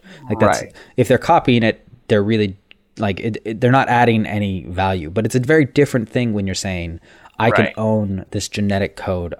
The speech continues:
Speaker 1: of a plant."
Speaker 2: It just doesn't sound very legitimate.
Speaker 1: I agree. I agree.
Speaker 2: I mean,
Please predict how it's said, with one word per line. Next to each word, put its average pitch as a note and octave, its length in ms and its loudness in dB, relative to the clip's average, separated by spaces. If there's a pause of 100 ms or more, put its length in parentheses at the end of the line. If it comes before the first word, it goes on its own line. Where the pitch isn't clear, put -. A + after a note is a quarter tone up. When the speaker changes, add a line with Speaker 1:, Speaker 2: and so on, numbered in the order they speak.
(140)
Speaker 1:
of E2+ 80 -6
a D#2 80 -4
plant." - 480 -14 (340)
Speaker 2:
It D3+ 60 -18
just F#3 200 -8
doesn't F#3+ 360 -6
sound G#2 360 -4 (280)
very F#2+ 260 -4
legitimate. - 360 -16
Speaker 1:
I F3 100 4
agree. E3 460 2 (120)
I B2 80 -6
agree. A#2 360 -6 (140)
Speaker 2:
I E3 60 -8
mean, E3+ 240 -6